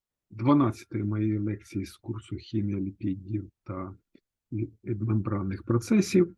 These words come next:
на тридцять другому слайді сталось, стався збій, е, внаслідок чого ви не побачили, е, демонстрацію наступних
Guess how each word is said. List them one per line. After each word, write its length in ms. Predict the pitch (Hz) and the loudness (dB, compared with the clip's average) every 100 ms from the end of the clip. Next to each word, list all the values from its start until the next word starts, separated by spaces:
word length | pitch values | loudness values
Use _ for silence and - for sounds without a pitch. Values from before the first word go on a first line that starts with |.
| _ _ _ _ _ _ _ _ _ 123 | _ _ _ _ _ _ _ _ _ 6
на 240 | 131 127 | 8 8
тридцять 480 | 120 - 131 139 123 | 6 4 6 6 8
другому 360 | 139 135 135 | 10 10 10
слайді 540 | 123 - 175 170 147 139 | 8 6 6 6 6 4
сталось, 760 | - - 120 113 107 98 - - | 2 2 4 6 4 2 -6 -16
стався 580 | - - 143 123 - | -16 2 4 4 4
збій, 380 | 104 104 196 254 _ _ _ - - _ _ _ _ | 2 6 6 6 _ _ _ -20 -20 _ _ _ _
е, 280 | 139 123 123 120 | -2 0 2 2
внаслідок 840 | 120 135 113 139 143 127 117 110 - | 0 0 4 4 4 2 4 0 0
чого 440 | - 175 180 180 | 4 6 6 4
ви 560 | 110 101 135 170 202 190 _ - | 2 4 8 10 8 4 _ 0
не 200 | 123 123 | 2 4
побачили, 720 | 120 120 127 135 127 120 120 117 _ _ _ _ _ _ _ _ _ _ _ _ _ - | 2 0 2 0 0 0 0 -4 _ _ _ _ _ _ _ _ _ _ _ _ _ -4
е, 260 | 127 117 - - | 0 2 0 -2
демонстрацію 1040 | 123 139 147 143 - 151 151 - 131 120 110 - | 6 10 10 8 0 0 -2 2 2 2 0 0
наступних 680 | 123 120 - 113 107 104 | 0 0 -2 -6 -6 -16